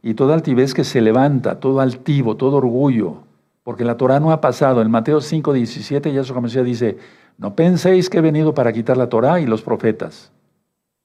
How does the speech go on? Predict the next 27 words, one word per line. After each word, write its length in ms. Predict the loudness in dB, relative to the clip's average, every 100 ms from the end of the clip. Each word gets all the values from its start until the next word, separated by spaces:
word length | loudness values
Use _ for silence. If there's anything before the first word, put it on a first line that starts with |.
| _ _ _ _
sino 280 | -12 -8 -4
para 140 | -4
cumplir." 380 | -4 -4 -2 -2 -4 -20 _ _ -12
Aleluya. 960 | -6 -6 -6 -10 -4 2 4 2 -2 -10 -20 _ _ -6
Derribando 800 | 0 2 2 4 4 4 4 2
argumentos 540 | 2 2 2 2 0
y 80 | 0
toda 240 | 2 2
altivez 380 | 2 0 -2 -2
que 80 | -2
se 100 | 0
levanta 260 | 0 0
contra 200 | -2 -2
el 60 | -2
conocimiento 500 | -4 -8 -6 -6 -4
de 60 | -2
Elohim. 340 | 0 -2 -2 -10 -20 _ -10
Y 80 | -4
llevando 500 | 0 2 4 2 2
cautivo 500 | 2 0 0 0 -2
todo 520 | 0 2 4 2 2
pensamiento 1200 | 2 2 0 0 2 2 2 2 2 2 0 -4 -8
a 120 | -4
la 140 | -2
obediencia 680 | 0 0 0 0 0 -2 -4
de 320 | -2 -4 -4 -10 -8
Yahshua. 460 | -8 -8 -16 -18